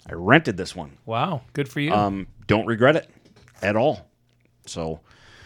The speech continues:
Speaker 1: in fact, it may still be on my Prime if you wanna watch it in the next.
Speaker 2: Oh,
Speaker 1: I
Speaker 2: wow.
Speaker 1: probably got about twenty-four hours left to watch that thing, but, um, sh-, hour and a half.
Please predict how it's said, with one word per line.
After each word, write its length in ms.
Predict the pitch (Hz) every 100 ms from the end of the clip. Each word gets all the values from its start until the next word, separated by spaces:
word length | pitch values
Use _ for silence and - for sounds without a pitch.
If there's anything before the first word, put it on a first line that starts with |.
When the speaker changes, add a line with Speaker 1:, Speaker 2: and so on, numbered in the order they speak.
| -
Speaker 1:
in 60 | _
fact, 220 | 92 92
it 60 | -
may 140 | 117
still 240 | 139 - 87
be 140 | 165
on 120 | 156
my 140 | 160 156
Prime 380 | - 214 -
if 120 | 143 147
you 80 |
wanna 160 | 156 156
watch 220 | 208 -
it 80 | 143
in 60 | 117
the 60 |
next. 300 | 117 113 160
Speaker 2:
Oh, 120 | 170 151
Speaker 1:
I 120 | 127
Speaker 2:
wow. 60 |
Speaker 1:
probably 280 | - 147 135
got 160 | 123 147
about 220 | 131 123
twenty-four 420 | 139 151 143 151
hours 240 | 147 143 127
left 240 | 165 190
to 60 | 143
watch 260 | 180 208
that 240 | - 113 104
thing, 240 | 120 135
but, 260 | 131 107 - - - _ -
um, 480 | 107 104 98 92 90 _ _
sh-, 200 | - - 90 -
hour 140 | 104
and 80 | 123
a 40 | 113
half. 320 | 127 131